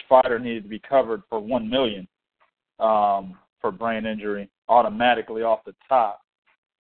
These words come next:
And that was one thing that Bob Arum was arguing about with, uh, uh, or he had a problem with,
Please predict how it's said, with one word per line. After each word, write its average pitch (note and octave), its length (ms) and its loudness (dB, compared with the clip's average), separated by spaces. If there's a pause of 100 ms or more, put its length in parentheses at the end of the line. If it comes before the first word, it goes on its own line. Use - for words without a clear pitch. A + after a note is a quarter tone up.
And G#2+ 460 -4 (100)
that C3 100 4
was B2+ 300 0
one C3 260 -4
thing B2 300 -4
that A2+ 300 0 (300)
Bob B2 300 6
Arum B2+ 320 -6
was G#2+ 200 -12
arguing A#2+ 500 0
about A2 500 -2
with, A2 320 -10
uh, G#2+ 280 2
uh, A2 280 -2
or A#2+ 260 2
he A#2+ 140 -4
had A#2 120 2
a G#2 40 -6
problem F3 320 4
with, A#2 220 -12